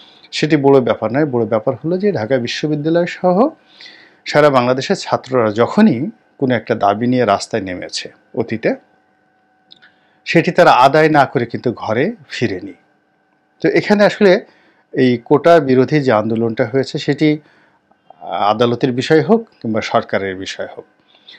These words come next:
যখনই বাংলাদেশের ইতিহাস হলো ছাত্ররা কোনো কিছু চেয়েছে, এমনকি মিলিটারি শাসকের বিরুদ্ধে চেয়েছে, ওয়ান ইলেভেনের বিরুদ্ধে চেয়েছে, তখনই সেটি, আহ, বাস্তবায়িত হয়েছে এবং ছাত্রদের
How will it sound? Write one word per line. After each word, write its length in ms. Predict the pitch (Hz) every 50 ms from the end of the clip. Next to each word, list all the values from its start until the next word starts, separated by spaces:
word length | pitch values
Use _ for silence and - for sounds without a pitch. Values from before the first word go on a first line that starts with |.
| _ _ _ -
যখনই 600 | 127 131 147 135 - - 226 226 214 135 156 196
বাংলাদেশের 540 | 190 127 113 113 110 107 107 107 - - 127
ইতিহাস 440 | 123 120 139 127 127 143 139 - 180
হলো 100 | 202 196
ছাত্ররা 720 | - - - - 123 - - - - 135 127 131 147 165
কোনো 300 | 160 - - 165 180 180
কিছু 260 | - 143 - - 107
চেয়েছে, 420 | - - 92 82 76 - - - 131
এমনকি 260 | 135 139 143 143 143
মিলিটারি 400 | 123 135 151 175 175 190 190 170
শাসকের 440 | 147 - 120 - - - - 120 107
বিরুদ্ধে 360 | 104 107 107 101 98 110 107
চেয়েছে, 480 | - - 101 101 101 - - - 135 - _ _ _ _ _ _ _ _ _ _ _ _ _ _ _ _ _ _ _ _ -
ওয়ান 360 | - 123 123 131 143 160 170
ইলেভেনের 420 | 170 170 170 151 151 143 143 131
বিরুদ্ধে 360 | 113 113 117 113 107 110 117
চেয়েছে, 400 | 113 - - 113 107 104 - -
তখনই 380 | 147 - 135 127 - 180 190 180
সেটি, 320 | - - 131 120 - 151 214 302
আহ, 440 | 311 294 _ _ _ _ - - 117
বাস্তবায়িত 580 | 110 113 107 - - - 113 95 95 98 -
হয়েছে 500 | 107 - - 104 101 101 - - - - - _ _ _ _ _ _ _ _ _ _
এবং 280 | - 147 156 170 180 208
ছাত্রদের 720 | - - - 120 - - 156 151 147 160 180 208 233 233